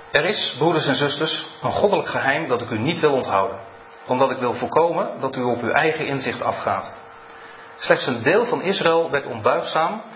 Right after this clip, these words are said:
en dat alleen tot het moment dat alle heidenen zijn toegetreden. Dan zal heel Israël worden gered. Zoals ook geschreven staat: "De redder zal uit Sion komen en wentelt dan de schuld af van Jacobs nageslacht.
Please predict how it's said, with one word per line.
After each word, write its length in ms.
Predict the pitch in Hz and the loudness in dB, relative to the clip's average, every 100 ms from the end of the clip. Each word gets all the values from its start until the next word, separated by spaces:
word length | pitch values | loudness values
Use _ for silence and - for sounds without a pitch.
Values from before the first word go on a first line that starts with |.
| - - - | -18 -18 -8
en 120 | - 135 | 0 2
dat 160 | 143 | 2
alleen 400 | 127 151 196 214 | 2 2 0 -4
tot 160 | - 180 | -2 -2
het 100 | 127 | 0
moment 320 | 120 147 185 | 2 2 0
dat 140 | 147 | 0
alle 200 | - 160 | 2 2
heidenen 400 | 127 143 139 131 | 2 0 0 -4
zijn 200 | 120 127 | -2 -2
toegetreden. 560 | 120 110 - 101 92 90 - - - - 110 | -2 -6 -4 -2 -2 -4 -12 -18 -20 -16 0
Dan 320 | 139 160 185 | 4 4 0
zal 200 | 156 127 | 0 0
heel 280 | 101 147 165 | 2 2 2
Israël 400 | 139 139 123 120 | 0 0 2 2
worden 200 | 113 113 | 2 0
gered. 420 | - 110 101 - - - - - - | 0 0 0 -4 -16 -20 -20 -20 -8
Zoals 280 | - 110 120 | 2 4 4
ook 140 | 110 | 0
geschreven 420 | - - 147 147 | -2 0 0 0
staat: 380 | - 147 170 - - - - - | 0 2 0 -4 -12 -14 -16 -4
"De 80 | 120 | 2
redder 300 | 127 151 170 | 4 4 2
zal 180 | 160 147 | 2 2
uit 140 | 127 | 2
Sion 320 | - 196 170 165 | -2 0 0 2
komen 440 | 175 180 196 233 - - - | 2 2 -2 -4 -10 -16 -4
en 160 | 127 | 0
wentelt 760 | 117 160 170 - 170 165 - - | 2 2 0 -2 -2 -2 -8 0
dan 180 | 131 127 | 2 2
de 60 | - | 0
schuld 380 | - 170 165 | 0 2 2
af 200 | - 135 | 0 0
van 140 | - 113 | 0 0
Jacobs 320 | 120 123 120 | 0 0 0
nageslacht. 640 | 117 104 - 92 - - | 0 0 -2 -6 -6 -10